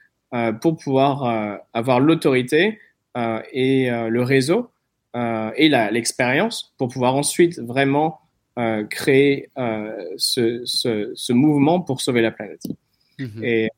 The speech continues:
Speaker 1: et c'est là où aujourd'hui, je pense que après, euh, après avoir créé, euh, ce que j'ai créé en Asie, j'ai un réseau assez décent ici.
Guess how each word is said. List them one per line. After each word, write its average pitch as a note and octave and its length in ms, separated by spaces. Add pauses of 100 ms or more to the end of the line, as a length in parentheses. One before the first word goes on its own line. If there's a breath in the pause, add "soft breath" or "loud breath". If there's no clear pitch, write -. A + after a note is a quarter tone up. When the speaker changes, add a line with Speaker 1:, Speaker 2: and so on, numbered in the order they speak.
(180)
Speaker 1:
et A#2 80
c'est A#2 240
là C#3 360
où B2+ 160
aujourd'hui, A#2+ 480
je - 140
pense B2 280
que G#2+ 300 (680)
après, C#3 480
euh, A#2 160
après C3+ 320
avoir A#2 280
créé, B2 440
euh, A2 220 (560)
ce - 100
que C3 100
j'ai A#2+ 120
créé B2+ 260
en A#2 100
Asie, C3 420 (1120 soft breath)
j'ai A#2 160
un D3+ 140
réseau C#3+ 360
assez B2+ 260
décent C3 380
ici. G#3+ 340